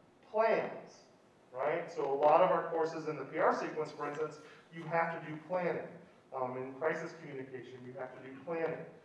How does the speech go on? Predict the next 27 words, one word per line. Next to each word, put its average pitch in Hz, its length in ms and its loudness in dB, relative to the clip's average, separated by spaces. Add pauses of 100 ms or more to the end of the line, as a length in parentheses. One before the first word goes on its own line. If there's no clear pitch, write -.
(400)
It 143 180 -2
is 185 220 0 (140)
key 208 480 0
when 156 260 4
you 160 160 -2
work 175 520 4
with 156 420 8 (160)
an 143 100 -4 (100)
external 190 880 4
organization 175 1300 4
as 135 140 -4
part 151 260 6
of 202 60 0
a 202 100 0
class, - 680 6 (360)
as 143 140 -4
we 135 100 -6
do 143 180 -2
in 147 80 -2
some 151 180 0
of 143 120 -4
our 139 100 2
community 139 460 -6
engagement 143 580 -6
service 139 380 -6
learning 147 260 -4
projects, 180 680 4